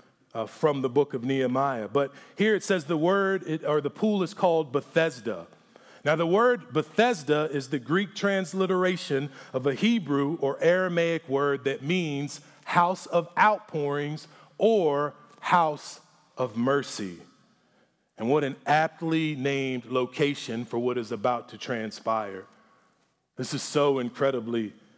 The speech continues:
fitting. Again, all by the Lord's divine orchestration, by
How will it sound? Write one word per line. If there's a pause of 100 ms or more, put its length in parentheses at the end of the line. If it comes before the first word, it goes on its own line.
(180)
fitting.
Again, (100)
all (240)
by
the
Lord's
divine
orchestration,
by